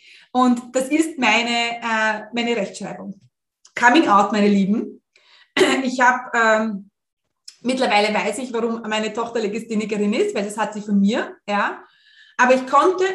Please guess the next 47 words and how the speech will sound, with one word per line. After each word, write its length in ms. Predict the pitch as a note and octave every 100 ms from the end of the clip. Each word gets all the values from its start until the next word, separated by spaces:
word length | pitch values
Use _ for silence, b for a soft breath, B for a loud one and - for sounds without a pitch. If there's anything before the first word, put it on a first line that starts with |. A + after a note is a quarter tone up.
| - _
keinen 520 | - B3+ B3+ D4+ E4 B3+
Blogartikel 540 | B3 B3+ B3 B3 -
schreiben, 400 | - G3+ G3 A3+
ich 80 | -
konnte 300 | A3+ A3 G#3
keine 320 | A3+ A3 D4
E-Mail 300 | D4 B3+ A3
schreiben, 600 | - A3 G#3 G#3+ G#3 - -
ohne 180 | A#3+ A#3+
dass 140 | A#3+
ein 60 | B3+
Fehler 240 | A#3+ G3+
drin 280 | F#3 F#3 -
war. 340 | D3+ - - _ _ b b b
Und 100 | B3+
es 80 | C#4
ist 80 | D#4
nicht 160 | E4
so, 100 | F4
dass 140 | D4 C#4
ich 100 | B3
nicht 240 | A#3 -
weiß, 400 | G#3 - F4+ F4+ D4+
ich 200 | D4 -
sehe 160 | A#3+
es 160 | A#3 G3
einfach 340 | F#3+ F#3+ F#3
nicht. 280 | F#3+ - - A3
Ich 100 | G#3+
kann 200 | A#3+ B3+
da, 300 | C4 - - _ _ - D#4+
ja, 380 | G#3 A3+ G4 F#4+ _ _ _
es 140 | A#3 B3+
ist 160 | A#3
einfach 280 | G#3 G3+ G3+
so. 340 | - G#3 G#3 B B B B
Und 140 | C4
das 80 | C#4
ist 140 | E4+
aber 140 | E4+ D#4 E4
eine 180 | E4+ E4+
Sache, 320 | C#4 C#4 D4+
die 140 | A#3+
hat 160 | A3 A3
mich 240 | A3 -
irrsinnig 440 | C4 C4 B3 A3+ A3+
gehemmt. 440 | G#3+ G#3 G#3 -